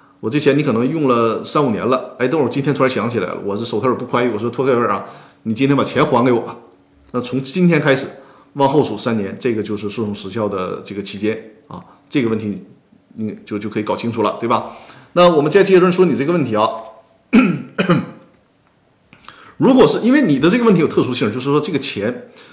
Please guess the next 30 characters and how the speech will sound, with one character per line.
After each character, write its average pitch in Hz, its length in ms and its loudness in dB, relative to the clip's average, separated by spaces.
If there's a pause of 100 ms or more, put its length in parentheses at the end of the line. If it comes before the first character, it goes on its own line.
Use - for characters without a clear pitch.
(220)
不 147 160 2
是 254 100 2
普 113 340 -6
通 247 320 0
的 143 400 4
这 117 140 -4
个 110 320 4
老 110 160 0
百 131 100 2
姓 131 180 0
之 117 120 -6
间 113 240 0
呐， 107 160 0
或 123 120 -2
者 107 120 -4
是 117 60 -4
普 110 160 -10
通 135 180 -2
的 143 60 2
民 117 140 0
事 113 120 -8
主 113 160 -10
体 107 120 -12
之 104 120 -10
间 104 140 -2
借 117 120 -2
的 101 60 -2
钱， 90 240 -6
而 104 100 -4
是 170 160 -4